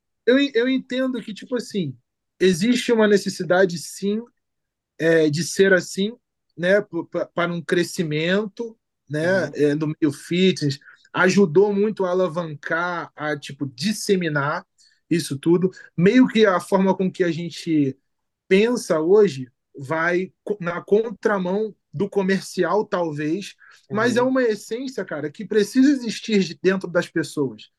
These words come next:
Speaker 1: Precisa
Speaker 2: Uhum.
Speaker 1: exi-, existir essa essência, esse, essa base, tá ligado? Old school, entre aspas,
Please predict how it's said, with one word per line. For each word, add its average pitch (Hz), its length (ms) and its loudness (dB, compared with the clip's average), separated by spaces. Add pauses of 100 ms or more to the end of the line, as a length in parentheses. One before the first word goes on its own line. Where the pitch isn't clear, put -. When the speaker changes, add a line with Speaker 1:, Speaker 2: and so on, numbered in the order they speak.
(420)
Speaker 1:
Precisa 247 380 4
Speaker 2:
Uhum. 311 40 6
Speaker 1:
exi-, 226 240 2
existir 190 540 4
essa 180 240 0
essência, 175 640 -2
esse, 156 440 -4 (220)
essa 151 340 -2
base, 147 640 0 (400)
tá 147 80 -2
ligado? 143 440 0
Old 156 260 2
school, 175 480 -4
entre 143 240 -4
aspas, 151 420 -6